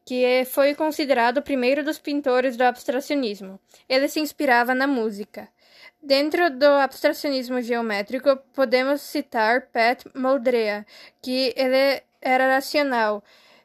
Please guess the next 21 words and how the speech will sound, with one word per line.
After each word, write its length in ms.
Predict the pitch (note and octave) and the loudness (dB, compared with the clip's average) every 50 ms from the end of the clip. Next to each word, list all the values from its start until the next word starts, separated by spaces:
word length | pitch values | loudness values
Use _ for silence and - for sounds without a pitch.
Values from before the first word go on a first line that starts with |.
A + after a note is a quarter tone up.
| _ - F4+ | _ -14 -10
e 800 | C4 B3 B3 B3 B3+ B3+ B3+ B3+ B3 B3 B3 B3 A#3+ - - _ | -6 -4 -4 -2 -2 -2 -2 -2 -2 -2 -2 -2 -4 -6 -6 _
ele 200 | - B3+ B3 A#3+ | -4 -2 2 4
era 360 | B3 B3 B3+ B3+ C4 C4+ C4 C4 | 4 6 6 4 4 2 0 0
f-, 260 | C4 - - - - _ _ - - _ _ _ _ | -2 -6 -14 -20 -20 _ _ -20 -20 _ _ _ _
fascinado 680 | - - C#4 C#4 - D#4 C#4+ C4+ C4 C4+ C4+ A3+ A#3 | -4 -4 -4 -2 -2 -2 0 2 2 2 2 0 -4
pelas 380 | G#3+ - C4 B3 B3 B3 A#3+ A#3+ | -4 0 0 2 2 2 2 2
artes 320 | A#3+ A#3 A#3+ C#4 D4 C#4+ | 2 2 2 0 -4 -8
cubistas. 840 | - - D#4 B3 A3+ A3 A3+ - - - A3+ G#3 G3+ - - - - _ _ _ _ - - _ _ _ _ - - - - - - - _ _ _ - | -10 -8 -8 -6 -6 -8 -8 -10 -12 -14 -16 -16 -14 -14 -14 -16 -16 _ _ _ _ -20 -20 _ _ _ _ -20 -20 -18 -18 -20 -20 -20 _ _ _ -6
No 220 | C4+ B3+ C4 C4 | -2 0 2 2
Brasil, 480 | A#3+ C#4+ D4+ D4+ B3+ A#3+ C4 C4 C#4+ D4+ | 4 2 2 2 0 -2 -2 -2 -2 -2
o 160 | C#4+ - B3 B3+ | 0 0 2 2
abstracionismo 920 | B3+ B3+ - - - C#4+ C#4 C#4 C#4+ - D#4 C#4+ B3 B3 B3+ A#3+ C4+ D4 C#4+ | 2 2 0 -4 -4 -2 -2 -2 -2 -4 -6 -4 -4 -6 -6 -4 -4 -2 -2
estava 380 | A#3+ B3+ - - C4+ C4+ B3 | -2 -4 -2 -2 -2 -2 0
na 140 | C4+ C4 C4 | -2 -2 -2
mão 260 | B3+ B3 B3+ C4 C4+ | -2 0 -2 -2 -2
de 80 | C4 C4+ | -2 -4
vários 560 | A#3 A3 A#3+ A#3 A#3+ B3+ C#4 D4+ D4+ - - - - - - - - | -2 -2 0 2 2 2 0 -2 -6 -8 -14 -20 -20 -20 -20 -8 -4
artistas, 720 | - C4+ D4 D4 - C4 A3 A3 - - - G3 - - | -2 -2 -2 -4 -6 -10 -12 -12 -12 -16 -16 -16 -16 -10
como, 240 | - C#4 C4+ C#4 C4+ | -8 -6 -6 -2 0
por 120 | D4 C4+ | 0 0
exemplo, 460 | B3+ C4 A3 A#3+ A#3+ B3 C4 C4 C#4+ | 0 0 -2 -2 -2 -2 -4 -2 0